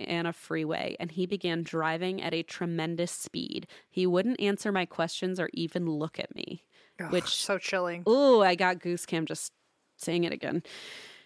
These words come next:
Speaker 1: And of course, that's when she began jumping or considering jumping out of the car, um, didn't get the chance to, and then made her brave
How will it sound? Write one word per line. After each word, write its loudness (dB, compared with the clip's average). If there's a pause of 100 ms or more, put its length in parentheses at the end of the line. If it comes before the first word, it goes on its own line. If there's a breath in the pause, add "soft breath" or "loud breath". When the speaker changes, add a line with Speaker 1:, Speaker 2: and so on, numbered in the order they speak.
(320 loud breath)
Speaker 1:
And 4
of 0
course, 4
that's 2
when 0
she -4
began -2
jumping -2
or 0
considering 0
jumping -4
out -4
of -8
the -10
car, 4
um, -2
didn't -2
get -4
the -20
chance 0
to, 2
and -2
then -2
made -2
her -6
brave 0